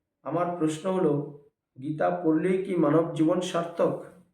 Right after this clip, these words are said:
অতি উত্তম প্রশ্ন আজকে। আপনার চরণে প্রভু প্রণাম আমার, খড়গপুরের মেদিনীপুর থেকে বাবলু পাল। প্রভু,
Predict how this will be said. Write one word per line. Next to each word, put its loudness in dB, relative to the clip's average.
অতি -6
উত্তম -2
প্রশ্ন -6
আজকে। -10
আপনার -2
চরণে 2
প্রভু 0
প্রণাম 4
আমার, 2
খড়গপুরের 0
মেদিনীপুর -2
থেকে -2
বাবলু 0
পাল। 0
প্রভু, 2